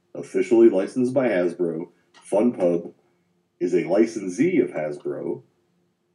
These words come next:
They want people to be attracted to BotCon because of official Transformers shit, not because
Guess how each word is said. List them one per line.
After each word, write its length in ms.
They 380
want 300
people 440
to 100
be 180
attracted 600
to 80
BotCon 720
because 400
of 280
official 500
Transformers 580
shit, 280
not 480
because 920